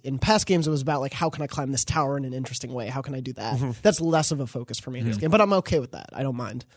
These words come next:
Speaker 2: And it does, like you said, you love the series, and it does a lot of, like, it sets up a bunch of, it, it answers, where did a bunch of these things come from? Even if, like, you don't have a question, like, it's, if, did you ever have a question of why is the Assassin's Creed symbol like that? 'Cause I didn't.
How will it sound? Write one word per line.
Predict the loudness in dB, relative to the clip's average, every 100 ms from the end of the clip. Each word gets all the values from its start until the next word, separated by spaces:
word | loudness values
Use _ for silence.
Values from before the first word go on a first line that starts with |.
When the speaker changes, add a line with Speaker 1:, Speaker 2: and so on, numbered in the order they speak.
| -6
Speaker 2:
And | 0
it |
does, | 2 2
like | 2 2 2
you |
said, | 2 2
you | 2
love | 2
the | 0
series, | -2 -2 -2
and | 0
it |
does | 0 2
a |
lot | 2 0
of, | -2 -4
like, | -6 -6
it | -2 2
sets | 2 2 2 2
up | 0
a | -4
bunch | -4 -2 0 0
of, | 0 0 -4 -8 -10 -4
it, | -2
it | 0 -2 0
answers, | 0 2 2 2
where | 2 2
did | 4
a |
bunch | 2 2
of | 2
these | 2
things | 2 2
come | 0
from? | 2 -2
Even | 2 2 2
if, | 2
like, | 2 2
you | 4
don't | 6 4
have | 0
a |
question, | 2 2 2 0 0
like, | 2 2 0 -8 -16 -8
it's, | -2 0
if, | -2
did | 0
you | 4
ever | 6
have | 6
a |
question | 6 2 2 -2
of | 0
why | 4 6 6
is | 4
the | 2
Assassin's | 2 2 2 0
Creed | 0 0 2
symbol | 2 2 0
like | 0 -4 -4
that? | -6 -6
'Cause | -10 -4
I | 0
didn't. | 0 2 2 0